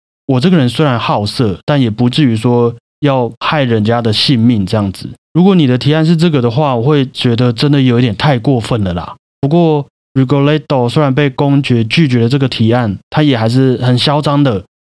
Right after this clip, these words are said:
转头又去嘲笑了伯爵一番。毕竟自己是公爵最喜欢的一位弄臣，你们这些伯爵其实也拿我没辙啦。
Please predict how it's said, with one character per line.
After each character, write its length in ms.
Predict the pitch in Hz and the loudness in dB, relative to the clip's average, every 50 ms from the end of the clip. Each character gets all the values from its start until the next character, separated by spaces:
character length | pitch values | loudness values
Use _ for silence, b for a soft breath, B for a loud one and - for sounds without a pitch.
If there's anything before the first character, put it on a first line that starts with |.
| _ - | _ -8
转 260 | - 151 120 107 104 | -6 -4 -2 -2 -4
头 240 | - - 110 107 117 | -2 -2 0 0 2
又 80 | 139 147 | 2 2
去 160 | 139 151 139 | 2 0 0
嘲 320 | - - - 117 113 117 | -2 -4 -4 -2 -2 0
笑 160 | 120 - 165 147 | 0 0 0 0
了 80 | 127 | -2
伯 280 | 113 110 120 110 107 113 | -2 -2 0 0 0 0
爵 200 | 113 - 123 104 | 0 0 0 0
一 120 | 120 120 | 0 0
番。 280 | 110 - - 98 92 92 - _ _ _ _ _ _ - | 0 -2 -6 -6 -8 -8 -10 _ _ _ _ _ _ -2
毕 80 | 180 | 0
竟 160 | 143 165 165 | 2 2 0
自 140 | 139 - 180 | 0 0 0
己 80 | 147 107 | 0 0
是 240 | 104 143 143 135 127 - - | 0 0 0 0 -2 -4 -4
公 260 | 156 143 139 139 139 | -2 0 2 0 0
爵 200 | - 127 110 107 | 2 0 0 0
最 200 | 107 - 151 131 | 0 0 0 0
喜 120 | 127 123 | 0 0
欢 160 | 110 113 120 | 0 0 2
的 60 | 120 110 | 2 2
一 40 | |
位 160 | 110 120 123 123 | 2 2 4 4
弄 280 | 143 151 131 101 98 95 | 2 2 0 -2 -4 -4
臣， 240 | - - 95 78 87 - _ _ _ _ _ _ - | -4 -6 -6 -8 -12 -16 _ _ _ _ _ _ -2
你 100 | 131 123 | 0 2
们 120 | 127 131 | 2 2
这 100 | 131 175 | 2 2
些 100 | 165 156 | 2 0
伯 320 | 165 170 - 131 117 113 117 | 0 -2 0 0 0 0 0
爵 240 | - 123 110 104 | 0 0 0 0
其 160 | 98 - - 131 | 0 0 -2 0
实 120 | 127 170 | 2 2
也 80 | 147 123 | 0 0
拿 200 | 117 113 113 131 | 0 0 0 0
我 140 | 143 139 | 0 2
没 240 | 120 110 104 101 101 | 2 2 2 2 0
辙 220 | 104 107 - 98 90 87 | 0 -2 -2 -4 -4 -4
啦。 200 | 95 95 82 - | -4 -6 -6 -8